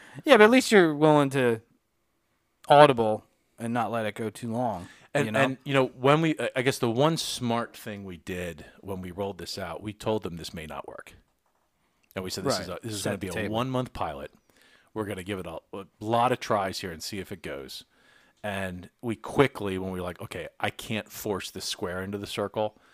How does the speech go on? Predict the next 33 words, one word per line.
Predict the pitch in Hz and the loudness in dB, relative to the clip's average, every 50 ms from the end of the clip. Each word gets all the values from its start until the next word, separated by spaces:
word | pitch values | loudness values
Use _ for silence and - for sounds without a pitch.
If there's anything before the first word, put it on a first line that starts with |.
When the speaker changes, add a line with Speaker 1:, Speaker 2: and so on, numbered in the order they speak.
| _ _ - | _ _ -10
Speaker 2:
we | - 107 104 | -8 -8 -8
abandoned | 85 - - 92 92 98 95 101 101 107 | -6 -6 -8 -8 -6 -8 -8 -8 -4 -4
it. | 110 117 - _ _ _ _ _ _ | -4 -4 -6 _ _ _ _ _ _
And | - 110 107 104 101 101 - | -6 -6 -4 -4 -6 -8 -8
I | - 104 - | -8 -8 -8
think | - - 139 139 143 - - - _ _ | -6 -4 -4 -4 -4 -6 -12 -20 _ _
we | - 117 117 | -6 -2 0
actually | 110 113 - - - 104 | 2 2 0 -2 -4 -8
came | - - - 120 113 | -10 -8 -6 -4 -4
out | 107 95 90 | -4 -4 -4
ahead | - - 117 110 107 95 | -6 -4 -4 -4 -4 -6
with | 90 87 - - | -8 -10 -8 -6
more | 101 104 113 113 107 | -4 -2 0 0 0
respect | 107 98 - - - 95 87 - - | -2 -4 -6 -6 -6 -8 -8 -8 -10
from | - 95 78 | -16 -16 -16
the | 73 - | -16 -18
team | - - 82 78 73 71 73 - _ _ _ _ _ _ _ _ _ _ | -16 -16 -16 -16 -16 -16 -18 -20 _ _ _ _ _ _ _ _ _ _
by | - - 98 92 | -10 -8 -8 -6
going | 90 - 104 101 92 90 | -4 -4 -4 -2 -4 -6
through | - - - 117 107 104 | -10 -8 -4 -2 0 0
it | 104 101 - | 0 -2 -4
and | 107 98 | -8 -10
then | 95 95 87 82 _ _ | -10 -10 -12 -16 _ _
just | - 104 - | -10 -8 -6
saying, | - 110 101 | -6 -6 -6
"Hey, | - 113 101 80 80 - - | -6 -8 -8 -8 -10 -14 -14
this | 95 - | -14 -14
was | 90 82 - 117 | -14 -12 -8 -6
wrong, | 120 117 98 85 80 85 90 - - _ _ _ _ _ _ _ _ | -4 -4 -4 -6 -10 -14 -16 -20 -20 _ _ _ _ _ _ _ _
and | 104 101 | -10 -8
we're | 95 85 | -8 -8
fixing | - - - - - 73 | -8 -10 -10 -10 -12 -14
it." | - - - | -16 -18 -20